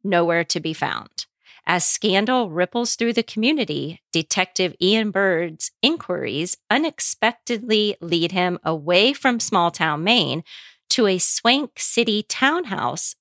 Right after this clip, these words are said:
several hours south. Adrienne Richards, blonde and fabulous social media influencer and wife of a disgraced billionaire, had been renting Lizzie's tiny lake house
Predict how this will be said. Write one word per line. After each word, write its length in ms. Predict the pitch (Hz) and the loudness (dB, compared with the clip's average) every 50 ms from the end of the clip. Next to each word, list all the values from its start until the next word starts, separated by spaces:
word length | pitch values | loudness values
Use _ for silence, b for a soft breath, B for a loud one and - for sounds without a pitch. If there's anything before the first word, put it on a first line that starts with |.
| _ - | _ -8
several 500 | - - - 180 175 - 208 208 208 - | -2 2 2 2 2 2 0 0 0 0
hours 400 | - 160 170 170 170 170 170 175 | 0 0 0 0 -2 -6 -6 -4
south. 680 | - - - 143 104 73 78 - _ _ - - - - _ b b b b b b b b b b b - | -4 -4 -2 -2 -2 -2 -4 -6 _ _ -20 -20 -20 -20 _ b b b b b b b b b b b -2
Adrienne 480 | 196 233 233 - 285 302 302 320 302 254 | 0 0 2 2 2 2 0 0 0 0
Richards, 600 | 196 226 277 - - - - 87 107 - - - - | 0 0 2 2 0 0 -2 -4 -6 -6 -8 -10 -8
blonde 500 | 151 - 170 175 180 190 214 254 294 208 - | -6 -2 2 4 4 4 4 4 2 0 -2
and 160 | 170 170 - | -4 -4 -4
fabulous 560 | - - 170 165 170 180 214 214 202 214 214 | -2 0 0 2 2 2 0 0 0 0 0
social 420 | - - - 220 190 - - 208 | 0 0 0 0 2 2 0 0
media 380 | 196 196 190 185 185 185 180 165 - - | 0 0 0 2 2 2 2 2 0 0
influencer 840 | 208 311 359 - - 190 175 165 156 165 - - 160 160 180 202 - - | -2 -2 -2 -4 -4 -2 -2 -2 -2 -4 -4 -2 -2 -2 -2 -2 -2 -2
and 260 | 185 185 185 185 165 | 0 0 0 0 -2
wife 460 | 151 147 170 180 220 285 339 - - - - | -2 2 2 4 4 2 0 -2 -6 -6 -4
of 120 | 185 170 | -2 0
a 100 | 175 160 | 0 0
disgraced 800 | 151 - 147 139 - - - - 175 160 180 233 226 - - - _ _ | -2 -2 -2 0 0 0 0 0 0 0 2 2 0 -2 -6 -10 _ _
billionaire, 840 | - 185 226 311 339 247 175 127 131 90 80 - 95 95 160 208 - _ _ _ b b b b b b | 0 0 2 2 2 2 0 0 0 -2 -2 -2 -2 -2 -4 -6 -8 _ _ _ b b b b b b
had 200 | b - 214 208 | b -2 0 0
been 180 | 185 214 208 196 | 2 0 0 2
renting 540 | 185 185 196 247 254 - 277 285 277 262 208 | 2 2 2 2 0 0 0 0 0 0 0
Lizzie's 480 | 170 180 175 170 - 190 196 202 190 | 2 2 2 2 0 -2 -2 -2 -2
tiny 460 | - - - - 190 190 185 202 208 208 | -4 -4 0 0 2 2 2 2 0 0
lake 320 | 185 185 208 254 294 - | 0 0 0 0 0 -2
house 420 | - 185 160 143 143 160 - - | -2 0 2 2 2 0 -2 -4